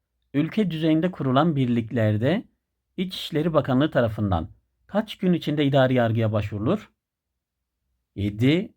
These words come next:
on, on beş, otuz, altmış. Cevap on.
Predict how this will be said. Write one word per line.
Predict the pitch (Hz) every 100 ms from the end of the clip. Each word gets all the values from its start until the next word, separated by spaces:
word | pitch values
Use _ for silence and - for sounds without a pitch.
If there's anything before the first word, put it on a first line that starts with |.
| _ -
on, | 123 160 180 -
on | 127 143 151
beş, | 170 170
otuz, | 131 123 - -
altmış. | 120 107 113 98 95 -
Cevap | 95 87 151 180 _ _ _ _ _ _ _ _ _
on. | 143 113